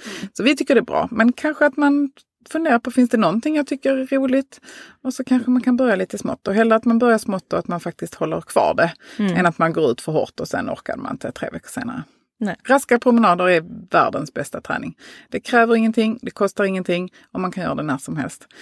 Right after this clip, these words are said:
Speaker 1: Men kanske att jag tycker att det borde vara då tre gånger i veckan, att man tar på sig gympadojor, att man faktiskt, eh, är ute en timme och att man kommer hem och är svettig på ryggen så att man vill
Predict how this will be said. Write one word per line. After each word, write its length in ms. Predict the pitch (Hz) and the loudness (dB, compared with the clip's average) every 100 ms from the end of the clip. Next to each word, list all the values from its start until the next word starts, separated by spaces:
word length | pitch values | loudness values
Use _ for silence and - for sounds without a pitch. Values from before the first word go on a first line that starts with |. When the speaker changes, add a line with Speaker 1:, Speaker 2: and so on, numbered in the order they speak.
| - - - | -20 -20 -6
Speaker 1:
Men 160 | 208 | -6
kanske 380 | 208 262 240 233 | -2 2 4 4
att 80 | 254 | 2
jag 100 | 254 | 2
tycker 280 | - 214 190 | 0 -2 0
att 160 | 180 - | -2 0
det 100 | 202 | -4
borde 460 | - 190 190 196 | 2 4 4 2
vara 180 | 175 160 | 4 4
då 160 | 127 143 | 2 -2
tre 280 | - 160 | 0 -2
gånger 200 | 147 143 | 0 -4
i 40 | - | -2
veckan, 680 | 208 - - 226 233 233 247 | -4 -4 2 4 4 2 -2
att 220 | - - | -6 -8
man 120 | 175 170 | -8 -6
tar 100 | 170 | -4
på 120 | 170 | -4
sig 160 | 170 175 | 0 0
gympadojor, 580 | 175 - 160 151 147 | 0 -2 0 2 4
att 140 | 151 - | 2 0
man 120 | 160 | -4
faktiskt, 520 | - 165 - - - | -4 -6 -6 -8 -6
eh, 60 | 123 | -4
är 300 | - - 160 | -4 -2 0
ute 220 | 170 - | 2 0
en 120 | 160 | -2
timme 440 | - 170 165 147 - | 2 2 2 0 0
och 100 | 151 | -4
att 100 | 143 | -4
man 120 | 156 | -6
kommer 200 | - 147 | -6 -4
hem 220 | 156 131 | -4 -4
och 80 | - | -4
är 60 | 147 | -6
svettig 380 | - 165 - 165 | -2 -2 -2 -2
på 80 | |
ryggen 280 | 156 127 - | -2 -2 -4
så 100 | - | -6
att 80 | 135 | -6
man 120 | 131 | -6
vill 220 | 107 104 | -6 -8